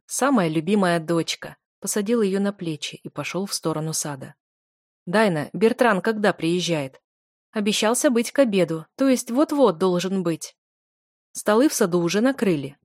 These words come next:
ответил мой отец и пошёл за Рихардом. Мой брат уже убежал. Он знал, что прилетит кое-кто ещё,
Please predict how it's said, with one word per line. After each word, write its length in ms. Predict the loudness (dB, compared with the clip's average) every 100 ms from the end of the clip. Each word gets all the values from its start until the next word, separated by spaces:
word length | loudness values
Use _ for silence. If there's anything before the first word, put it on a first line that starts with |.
| _ -12
ответил 460 | -8 -4 -4 -2 -2
мой 240 | -2 -2
отец 420 | -4 -8 -8 -8 -10
и 80 |
пошёл 400 | -8 -6 -4 -4
за 160 | -2 -2
Рихардом. 640 | -2 -6 -8 -8 -10 -14 _ _ _ _ _
Мой 220 | -2 0
брат 300 | 2 0 0
уже 200 | -2 -2
убежал. 540 | -2 -4 -4 -6 -8 -14 _ _
Он 180 | 0 0
знал, 280 | 2 0
что 180 | 0 -4
прилетит 460 | -4 -2 -2 -4 -4
кое-кто 460 | 0 0 0 -2
ещё, 460 | -2 -2 -6 -6 -8